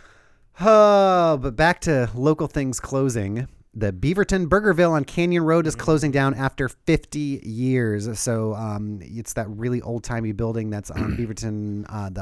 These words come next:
Speaker 1: highway next to, there's a big Fred Meyer there, and there's a, it's just nothing but strip malls all around there.
Speaker 2: Oh,
Speaker 1: But it's
Speaker 2: yeah.
Speaker 1: right off the two seventeen. Um, it's been there for fifty years. It says, "A statement from Burgerville said, after careful evaluation, the company determined that the building is near the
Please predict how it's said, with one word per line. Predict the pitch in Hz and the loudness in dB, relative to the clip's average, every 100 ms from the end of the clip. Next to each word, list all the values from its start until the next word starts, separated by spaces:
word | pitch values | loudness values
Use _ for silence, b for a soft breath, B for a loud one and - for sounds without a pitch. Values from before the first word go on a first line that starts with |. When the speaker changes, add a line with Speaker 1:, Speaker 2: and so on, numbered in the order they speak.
| 95 | -8
Speaker 1:
highway | - 123 113 110 107 | -4 -2 0 0 -4
next | 107 - - | -6 -10 -8
to, | 104 98 92 92 76 | -8 -8 -10 -12 -12
there's | 95 | -10
a | 98 | -10
big | 95 | -10
Fred | - 95 95 | -8 -6 -6
Meyer | 95 101 98 95 | -6 -4 -4 -4
there, | 98 92 92 | -6 -6 -8
and | 90 | -8
there's | 92 90 | -10 -10
a, | 90 87 90 - | -10 -10 -14 -16
it's | 98 - | -16 -14
just | - - | -14 -12
nothing | 95 90 90 | -8 -8 -8
but | 85 | -10
strip | - 104 - | -10 -10 -10
malls | 92 87 87 | -10 -10 -10
all | - 113 104 | -10 -6 -4
around | 95 92 90 | -4 -6 -6
there. | 90 87 87 - B B 135 | -6 -6 -8 -12 B B -8
Speaker 2:
Oh, | |
Speaker 1:
But | 123 | -6
it's | 113 | -4
Speaker 2:
yeah. | 107 | -2
Speaker 1:
right | 120 123 | 2 2
off | 117 110 | 2 -2
the | 101 | -6
two | - 107 | -6 -4
seventeen. | - 101 98 90 90 90 92 95 b b b b | -2 -2 -4 -8 -8 -6 -6 -8 b b b b
Um, | 95 87 85 | -6 -4 -6
it's | 90 | -6
been | - 107 | -4 -4
there | 101 | -4
for | 101 | -4
fifty | - - 98 | -4 -4 -4
years. | 92 92 92 95 | -4 -2 -4 -6
It | - - | -10 -8
says, | 104 92 90 | -6 -4 -6
"A | 95 | -6
statement | 156 139 123 | -4 -4 -6
from | 123 | -4
Burgerville | 139 135 135 | -2 -2 -2
said, | - 123 | 0 -2
after | - - | -2 -8
careful | - 180 170 170 | -4 -4 0 0
evaluation, | 147 151 143 139 - 139 131 B B B | 2 2 2 2 0 -4 -6 B B B
the | 120 | -2
company | 185 185 170 | -2 0 -2
determined | 139 143 131 117 | -2 -2 0 -2
that | |
the | 104 | -2
building | 120 117 98 | -2 -4 -6
is | 104 | -10
near | 107 110 123 123 | -8 -4 -2 -2
the | 113 | -4